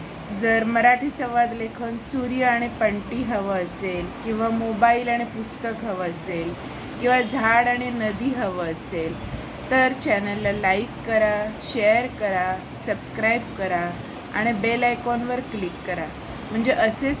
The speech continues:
तुम्हाला नवीन नवीन व्हिडिओजमधून नवीन संवाद लेखन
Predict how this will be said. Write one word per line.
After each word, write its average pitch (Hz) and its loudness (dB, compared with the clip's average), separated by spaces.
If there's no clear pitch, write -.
तुम्हाला 220 2
नवीन 220 0
नवीन 240 0
व्हिडिओजमधून 185 -2
नवीन 220 0
संवाद 233 2
लेखन 185 -4